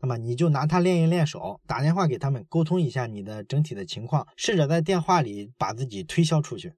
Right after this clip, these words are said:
这也是一种小冒险，对吧？哎，类似这种就叫做小范围的冒一冒险。那么第二个克服不安全感的招数叫做远离那些太容易获得的安全感。哎，这是个啥意思呢？那古典举了他自己一个例子，他说呢，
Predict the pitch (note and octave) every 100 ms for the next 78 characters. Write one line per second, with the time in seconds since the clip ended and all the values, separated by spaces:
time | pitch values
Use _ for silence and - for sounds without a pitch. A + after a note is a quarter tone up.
0 | _ - G#3+ B2+ F#2+ C3+ B2 G#2 G#2 G2+
1 | F#2+ G2+ - - B2 A#2+ A2 _ - D3
2 | D#3 F3+ D#3+ F3 F#3+ A2+ F2+ - A#2 A#2+
3 | A2+ G#2 - - G2 G3 D#3 G2+ A#2 A#2
4 | B2+ A#2+ B2+ A#2+ D#3+ - _ - E3+ D#3+
5 | F#3+ C4 A#3+ D3+ A2+ G#2+ - - F#3+ D3+
6 | D#3 D3+ E3+ F3+ - D#3+ C#3+ F#2+ G2+ G#2
7 | D3 D3+ D3+ B2 - - A2+ G#2 F#2+ -
8 | D3+ C3+ B2 B2+ F3+ F#3+ D#3 D3 C#3 D#3
9 | D3+ - G3+ B2 G#2+ D3+ A#3 - C3 A2
10 | G2 G2 F#2+ G2+ F#2+ F2 F2 - _ -
11 | D3 F#3+ D4+ - D#3 G#2 A#2+ A#2+ G#2+ F2
12 | - - C3 B2 F#3 E3+ D#3+ A#2+ G2+ -
13 | D3+ F3+ G#2+ G#2+ D3 G#3 E3 - - D3+
14 | E3 F#3 C#3+